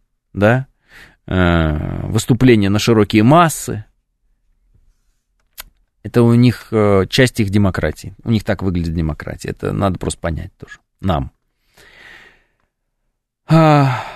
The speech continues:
«Так Трамп обращается к своим избирателям. Зачем мы его цитируем?» пишет Дмитрий. Э, да ну уже надо донести и до Трампа, и для всех остальных, что в современном мире невозможно обратиться к кому-то, не обратясь ко всем сразу.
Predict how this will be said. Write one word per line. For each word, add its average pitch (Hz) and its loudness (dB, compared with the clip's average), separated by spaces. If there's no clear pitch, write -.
«Так 185 2
Трамп 233 4
обращается 170 2
к - -4
своим 151 4
избирателям. 135 2
Зачем 117 2
мы 113 2
его 104 2
цитируем?» 85 0
пишет 90 -2
Дмитрий. - -2
Э, 113 4
да 131 2
ну 247 6
уже 233 4
надо 220 2
донести 185 2
и 165 2
до 139 4
Трампа, 151 4
и 120 2
для 113 2
всех 110 0
остальных, 113 2
что 98 -2
в 87 -8
современном 107 2
мире 113 4
невозможно 107 2
обратиться 95 -2
к - -12
кому-то, 117 2
не 95 2
обратясь 98 2
ко 101 -2
всем 85 -4
сразу. - -10